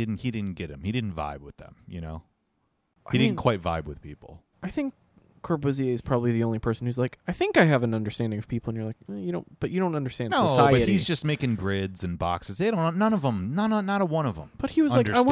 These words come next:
Speaker 1: understand
Speaker 2: wear
Speaker 1: people.
Speaker 2: my weird glasses and paint naked outside," and you're like, "It's nineteen forty-seven,
Speaker 1: I'll,
Speaker 2: but go off,
Speaker 1: I'll
Speaker 2: King."
Speaker 1: tell you what, man, that's not a guy that understands people.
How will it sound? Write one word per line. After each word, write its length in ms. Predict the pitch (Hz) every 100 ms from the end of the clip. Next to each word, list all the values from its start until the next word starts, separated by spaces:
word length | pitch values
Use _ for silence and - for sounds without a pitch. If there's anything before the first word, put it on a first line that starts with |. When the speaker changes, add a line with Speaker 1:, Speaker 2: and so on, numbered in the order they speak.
| 269
Speaker 1:
understand 80 | 254
Speaker 2:
wear 120 | 254
Speaker 1:
people. 120 | 240
Speaker 2:
my 40 | 233
weird 240 | 226 226
glasses 420 | 202 190 202 180
and 100 | 170
paint 200 | 165 165
naked 260 | 156 160 135
outside," 300 | 95 - 107
and 80 | 110
you're 100 | 110
like, 200 | 110 - _ _ - - _ -
"It's 240 | - -
nineteen 340 | 165 165 165
forty-seven, 1040 | 147 139 127 107 - _ _ - 151 147 113
Speaker 1:
I'll, 60 |
Speaker 2:
but 280 | 107 - 95
go 200 | 127 123
off, 220 | 135 113 -
Speaker 1:
I'll 60 |
Speaker 2:
King." 80 | 101
Speaker 1:
tell 100 | 110
you 100 | 107
what, 180 | 98 87
man, 160 | 78 76
that's 180 | 87 113
not 140 | 104
a 40 |
guy 160 | 92 90
that 140 | 82
understands 500 | 78 78 71 78 71 -
people. 420 | 76 - -